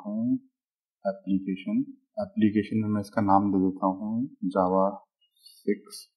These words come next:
और जो मेरी main class है, main class का नाम क्या है आपका, main। ठीक है, Apply करो, Apply करने के बाद ओके करो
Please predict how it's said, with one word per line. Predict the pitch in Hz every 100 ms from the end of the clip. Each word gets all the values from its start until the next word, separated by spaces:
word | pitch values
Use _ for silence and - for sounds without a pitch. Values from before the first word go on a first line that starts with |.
| -
और | 104 101
जो | 104
मेरी | 107 107
main | 101 107 113
class | 113 107 107
है, | 110
main | 101 104
class | 104 107 -
का | 110
नाम | 101 104
क्या | 101 104
है | 107 110
आपका, | - - 113
main। | 101 95 92 80 - _ _ _ _ _ _ -
ठीक | 107 95
है, | 110 127 143 - -
Apply | 95 - 104 107
करो, | 107 104 123 143
Apply | 107 - 101 98
करने | 98 98 98
के | 98
बाद | 95 95
ओके | 92 104
करो | 101 104 120